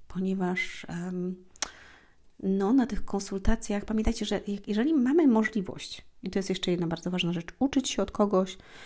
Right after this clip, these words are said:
kto pewne rzeczy umie, osiągnął, kto może Ci doradzić, to wykorzystujcie takie okazje, naprawdę.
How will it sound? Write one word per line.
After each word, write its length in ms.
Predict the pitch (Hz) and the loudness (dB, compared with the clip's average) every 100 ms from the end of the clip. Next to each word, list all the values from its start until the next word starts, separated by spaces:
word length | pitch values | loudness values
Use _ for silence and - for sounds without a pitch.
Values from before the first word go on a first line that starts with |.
| - | -16
kto 160 | - - | -6 0
pewne 280 | 214 233 214 | 2 2 2
rzeczy 300 | 208 - - | 0 -4 0
umie, 340 | 196 180 160 | 4 4 2
osiągnął, 560 | 196 - 196 180 175 175 | 0 2 2 4 2 -2
kto 180 | - | -2
może 180 | 202 208 | 0 0
Ci 160 | 208 190 | -2 0
doradzić, 520 | 196 196 165 180 - - - - | 2 2 0 -4 -10 -14 -18 -14
to 100 | - | -8
wykorzystujcie 640 | - - 247 - 269 220 175 | -4 -2 -2 0 -2 0 0
takie 220 | 170 165 | -2 -2
okazje, 360 | 165 165 165 | -4 -4 -2
naprawdę. 440 | 180 208 208 180 | 2 2 2 0